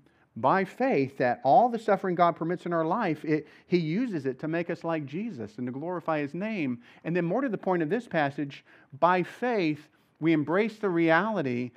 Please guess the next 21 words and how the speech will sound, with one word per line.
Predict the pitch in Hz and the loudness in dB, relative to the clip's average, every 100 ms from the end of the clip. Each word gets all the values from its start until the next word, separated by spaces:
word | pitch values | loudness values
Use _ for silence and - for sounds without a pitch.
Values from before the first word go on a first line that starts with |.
| _ - | _ -4
that | 151 | -2
the | 147 | -2
victory | 135 185 233 214 190 | 0 0 -2 -2 0
has | 160 156 - | 0 0 2
already | 170 214 247 208 | 2 2 0 -2
been | 156 180 165 | -2 -2 0
won. | 156 240 160 117 135 185 - _ | 0 0 0 -2 -6 -8 -14 _
So | - 180 | -6 -2
my | 151 151 190 254 | 0 2 2 0
suffering | 247 - 254 240 - 139 135 147 | -4 -6 -4 -4 -4 -4 -2 -4
for | - 202 226 | -2 -2 -2
Christ | - 220 220 185 165 | -2 2 2 2 0
and | 151 | -2
my | 156 165 | 0 -2
suffering | - 208 208 190 | 0 -2 0 -2
in | 175 | -2
a | |
fallen | - 208 185 | 0 0 0
world, | 190 240 180 170 - _ _ - | 0 2 2 0 -6 _ _ -4
it's | 160 156 | -2 -2
limited. | 151 185 262 277 - 107 | 0 2 2 2 0 -4